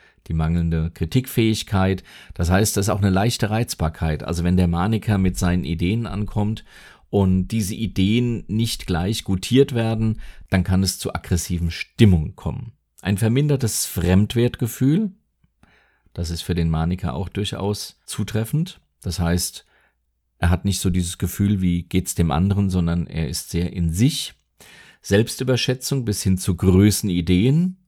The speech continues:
ausgeprägte Anregbarkeit und Ablenkbarkeit und gehobene Vitalgefühle, vermindertes Schlafbedürfnis und anders als der depressive Mensch die Libido-Steigerung.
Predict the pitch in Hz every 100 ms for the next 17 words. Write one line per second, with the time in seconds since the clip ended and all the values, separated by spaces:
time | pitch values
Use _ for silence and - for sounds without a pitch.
0 | _ - 92 208 - 185 - 87 - -
1 | - 87 101 107 104 - 95 90 - 87
2 | 87 76 80 - 85 95 107 110 120 113
3 | 110 113 127 131 98 135 147 - - -
4 | _ - 90 92 113 117 110 107 104 101
5 | _ _ - 87 - 78 80 95 92 -
6 | 92 90 87 90 _ - 80 85 90 87
7 | 85 - - 80 76 101 - 87 87 87
8 | - 90 - 143 - 98 139 131 - -
9 | 104 113 - 107 113 107 104 101 104 -
10 | _ _ _ - 135 160 139 90 82 85
11 | - 76 76 87 80 - -